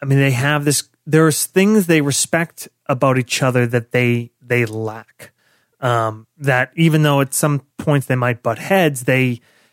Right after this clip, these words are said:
you can't help but, but connect with somebody who,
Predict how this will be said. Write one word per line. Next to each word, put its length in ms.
you 80
can't 300
help 400
but, 280
but 180
connect 460
with 100
somebody 380
who, 460